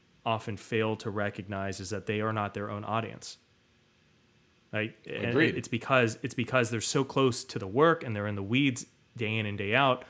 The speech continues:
Speaker 1: It's why they hire an agency to begin with, 'cause they want that outside perspective. They, they forget that their opinion is not reflective of what is gonna move the needle.
Speaker 2: Right.
Speaker 1: And so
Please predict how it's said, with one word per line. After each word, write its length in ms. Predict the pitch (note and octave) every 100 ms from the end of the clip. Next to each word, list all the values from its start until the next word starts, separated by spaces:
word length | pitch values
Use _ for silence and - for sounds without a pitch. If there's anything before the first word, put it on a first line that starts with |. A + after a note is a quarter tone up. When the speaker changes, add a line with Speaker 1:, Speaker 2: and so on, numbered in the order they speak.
| - _ -
Speaker 1:
It's 140 | A#2+ A#2
why 180 | A#2 A#2
they 80 |
hire 360 | A2 A#2 A2+ A2
an 80 | G#2+
agency 420 | G#2+ A2+ - B2+
to 60 | G#2+
begin 300 | G#2+ C#3+ E3
with, 160 | A2+ -
'cause 140 | A2
they 80 | G#2+
want 240 | G2+ G#2+ G#2
that 120 | G#2
outside 420 | G2+ G2+ A2 G2+
perspective. 720 | - F#2+ - D3 D#3 G#2 F#2+ - _ _ - - _ _ _ _ _
They, 580 | A#2 B2+ C3 B2+ A#2+ -
they 460 | A2+ A#2 G#2+ G#2+ - -
forget 760 | - B2 A#2 E3 A#2 - - -
that 640 | A2 G#2+ A2+ A2 A2 - A2
their 260 | B2+ C#3+
opinion 760 | B2 - E3 F3+ B2+ G2+ G#2 A2+ - _ _ _ _ -
is 180 | A2+ G#2+
not 440 | A2+ C3 B2 A#2 - _ _ _ -
reflective 800 | A#2 - D3+ E3+ A#2 A2 G#2+
of 200 | B2 G2+
what 200 | G2+ B2
is 120 | A#2 A2
gonna 160 | A2
move 260 | G#2+ A2 G#2
the 80 | G#2+
needle. 360 | C3 C3+ A2 -
Speaker 2:
Right. 260 | G#2 F#2 - - _ _ _ _ -
Speaker 1:
And 200 | A#2+ A2
so 520 | - B2 A2 G#2+ -